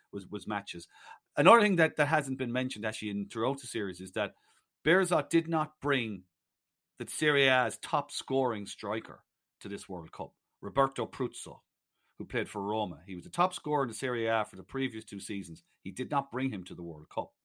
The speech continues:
So when you've got Rossi misfiring and you've left your top scoring club player at home, that's gonna bring its own pressure. But he's, he's not, he's, <laughs> it's a great quote from one time. He says, "I don't chit-chat." He said, "That's what makes me different from other Italians."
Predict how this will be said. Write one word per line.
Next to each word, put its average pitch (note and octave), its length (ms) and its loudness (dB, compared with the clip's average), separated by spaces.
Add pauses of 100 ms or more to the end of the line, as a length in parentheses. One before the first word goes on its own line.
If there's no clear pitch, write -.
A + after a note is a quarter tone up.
(380)
So C#3+ 160 0
when C#3+ 120 2
you've C#3+ 140 0
got C#3+ 180 2
Rossi E3 340 4
misfiring C3 540 0
and G#2 100 -8
you've G2+ 120 -10
left A#2+ 220 -6
your G2+ 100 -6
top - 380 -2 (180)
scoring A#2+ 680 -4 (880)
club - 400 2
player G#2 320 -2
at F2+ 80 -8
home, G#2 320 -10 (480)
that's C#3+ 180 0
gonna A#2+ 180 -6
bring A2+ 160 -6
its G#2 140 -10
own G2 200 -8
pressure. E3 360 -4 (400)
But C3+ 100 -2
he's, D3 260 0 (100)
he's D#3 240 2
not, G#3 260 8 (600)
he's, - 200 -2 (280)
<laughs> - 260 -20
it's A#2 80 -10
a C3+ 40 -8
great F3+ 200 2
quote C#3 260 2
from A#2 140 -8
one A#2 140 -6
time. G2+ 140 -8
He G2+ 40 -8
says, G#2 180 -8
"I A#2 60 -4
don't E3 320 0
chit-chat." A#2 540 -6 (560)
He A2 80 -8
said, A#2+ 180 -8
"That's D3 180 0
what C#3 220 0
makes C3 240 -6
me A2 100 -8
different G#2 400 -6
from G2+ 160 -10
other G#2 220 -4
Italians." A2 640 -10